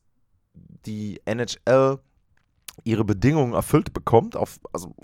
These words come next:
andersherum gesagt, die N H L hat sehr strenge Vorgaben. Man kann sich das Ganze ja auch im Prinzip vorstellen, wenn man hier ist.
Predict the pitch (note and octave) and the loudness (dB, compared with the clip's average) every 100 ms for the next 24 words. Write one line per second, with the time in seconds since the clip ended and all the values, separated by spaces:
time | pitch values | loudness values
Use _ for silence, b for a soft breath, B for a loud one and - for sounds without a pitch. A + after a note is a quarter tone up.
0 | _ A2 B2 B2+ B2 A#2+ G#2+ A#2 G#2 G#2 | _ 2 4 2 0 0 -4 -6 -4 -6
1 | A2+ G2+ A#2 G#2 - F2+ E2 A#2+ B2+ - | -6 -6 -6 -8 -10 -12 2 4 4 0
2 | A2+ G#2 - A2 A2 A#2 B2+ B B B | -6 -6 0 0 2 -2 -4 B B B
3 | - - F2+ F2 F2+ - F#2 - E2+ E2 | -14 -8 -8 -6 -8 -6 -6 -6 -6 -8
4 | - - - - - F#2+ - F#2 F2 F2 | -12 -12 -2 0 2 -2 -2 -6 -6 -6
5 | F2 A#2 F2 - | -4 -2 -4 -8